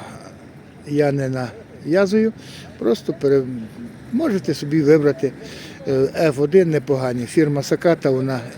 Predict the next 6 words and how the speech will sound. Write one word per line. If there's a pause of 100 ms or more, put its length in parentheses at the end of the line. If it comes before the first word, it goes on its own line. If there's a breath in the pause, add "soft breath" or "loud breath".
(140)
є
італійські
с-, (380 loud breath)
насіння, (600 loud breath)
е, (160)
помідорів,